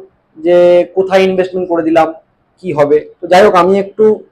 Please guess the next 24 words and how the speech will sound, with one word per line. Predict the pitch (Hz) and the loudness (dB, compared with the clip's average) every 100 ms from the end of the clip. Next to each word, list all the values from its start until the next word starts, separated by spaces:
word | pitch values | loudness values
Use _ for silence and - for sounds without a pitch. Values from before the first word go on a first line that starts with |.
| _ | _
যে | 127 156 | -6 -4
কোনো | 185 214 | 0 0
ইনভেস্টমেন্টে, | 196 180 180 170 151 143 | 2 2 0 -2 -6 -6
ঠিক | 156 | -2
আছে, | 233 185 | -2 -2
আমি | 151 175 | -4 -6
কিন্তু | 180 214 - _ _ | -8 -10 -20 _ _
মানে | 139 139 135 | -10 -8 -4
তরতর | 170 170 - 170 - | -4 -2 0 0 0
তাড়াহুড়ো | 147 160 156 160 160 | 0 2 2 0 0
এই | 143 | 0
ব্যাপারটা | 139 - - 156 | -2 -4 -6 -6
আমি | 156 | -4
দেখাই | 135 127 151 151 | -2 -2 -2 -4
না | 135 | -2
বা | 135 135 | -4 -4
করি | 139 139 | -6 -6
না। | 131 - _ _ _ _ 147 | -6 -14 _ _ _ _ -2
তো | 143 | 0
যার | 139 151 156 | 2 0 0
ফল | - 160 170 | 0 2 2
আজকে | 147 170 | 0 -2
আমি | 170 165 | -4 -2
পাচ্ছি, | 151 - - | -2 -2 -12